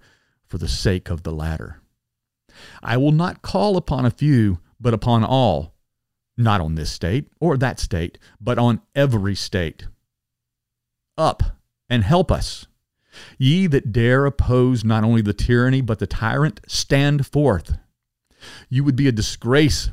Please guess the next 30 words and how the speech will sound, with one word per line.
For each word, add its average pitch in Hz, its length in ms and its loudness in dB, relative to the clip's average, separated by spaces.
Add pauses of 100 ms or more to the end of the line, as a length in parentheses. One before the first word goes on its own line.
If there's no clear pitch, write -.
to 117 140 0
your 104 200 2
ancestors 104 640 0
and 110 180 2
the 101 60 0
bitterest 123 640 2
enemies 90 480 -2
to - 140 -8
yourselves 107 580 -2 (180)
and 135 280 0
to 117 80 -2
your 95 120 0
posterity 101 680 -2 (240)
if - 220 -2
you 120 160 0
did 113 360 0
not 117 380 2
act 107 260 -4
like 101 300 -2
men 98 540 2
in 95 140 -2
protecting - 680 0
and 98 120 0
defending 113 540 0
those 107 240 0
rights 101 380 -4 (280)
you 117 140 0
have 101 200 0
hitherto 101 640 0
enjoyed. 80 580 -4